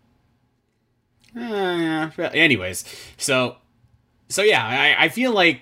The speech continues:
I feel like that'd be a good position for Metroid Prime four to succeed. Um, I do, I know I've seen some people on Twitter that are just kinda, like, salty about, like, Nintendo not releasing Metroid Prime four on the Switch.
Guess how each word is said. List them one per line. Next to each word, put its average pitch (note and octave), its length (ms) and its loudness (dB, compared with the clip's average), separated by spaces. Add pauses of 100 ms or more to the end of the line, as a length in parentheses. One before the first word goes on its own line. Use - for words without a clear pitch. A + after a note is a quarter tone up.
(140)
I A3 140 2
feel C4 80 4
like B3 120 2
that'd F#3+ 140 4
be E3+ 100 4
a D3 60 4
good C3+ 240 0
position B2+ 380 -2
for A#2 100 -6
Metroid A2+ 300 -2
Prime A2 180 -2
four G#2 220 -4
to G2 40 -6
succeed. A2 540 0 (440)
Um, G#2+ 320 4
I C#3+ 140 0
do, G#3+ 500 -2 (460)
I E3 140 2
know F#3 280 4
I've D3+ 240 4
seen G3+ 160 -2
some D#3+ 160 -4
people D3 260 -2
on C3 120 2
Twitter A#2 500 0
that G#2 240 -2
are G#2 140 -2
just G2+ 180 -6
kinda, A#2+ 160 2
like, G#2 140 -2
salty A#2 500 2
about, G#2+ 280 2
like, G2+ 180 -4
Nintendo G#2 440 -2
not G2 240 -2
releasing A2+ 440 0
Metroid G#2 260 0
Prime G#2+ 220 0
four G#2 200 0
on G2+ 60 -2
the F#2+ 60 -4
Switch. A2 520 2